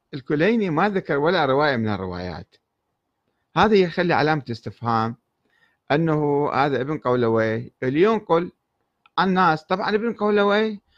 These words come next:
في علم الرجال الشيعي كلش يوثقوه، هذا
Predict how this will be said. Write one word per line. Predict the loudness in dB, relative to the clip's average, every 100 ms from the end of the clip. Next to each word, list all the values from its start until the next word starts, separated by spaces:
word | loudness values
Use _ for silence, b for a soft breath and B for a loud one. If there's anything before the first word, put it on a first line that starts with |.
| _ _
في | -2
علم | 2 2 2
الرجال | 2 2 2
الشيعي | 0 0 0 2 0
كلش | 0 -4 -2
يوثقوه، | -2 -2 -4 -8 -10 -8 -6
هذا | -4 -4 -4 -4 -6